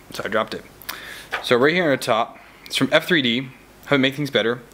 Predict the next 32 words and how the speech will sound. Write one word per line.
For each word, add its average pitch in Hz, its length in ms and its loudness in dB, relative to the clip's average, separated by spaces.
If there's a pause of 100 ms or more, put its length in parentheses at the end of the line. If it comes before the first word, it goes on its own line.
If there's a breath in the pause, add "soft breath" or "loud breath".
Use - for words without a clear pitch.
(400 loud breath)
"Apologies 226 680 2
for - 140 0
the 113 100 2
delayed 156 540 0 (160)
delivery." 104 540 2 (360)
So - 80 0
apparently, 127 460 0 (220)
they 104 120 0
must 107 220 -2
have - 80 -8
had 104 120 -2
some 110 120 0
kind 104 100 0
of 107 80 0
issue, 131 320 0 (580 loud breath)
and 104 380 -2
they 101 80 2
weren't 110 180 2
able 104 140 0
to 101 80 -6
ship 107 180 0
it 101 80 0
out 90 100 0
right 101 140 -2
away. 98 320 0 (680 loud breath)
So 127 100 2
I've 139 140 0
got 143 160 0
me 151 100 0
some 165 260 -2 (140)
Print 147 240 0
Bite. 117 760 -2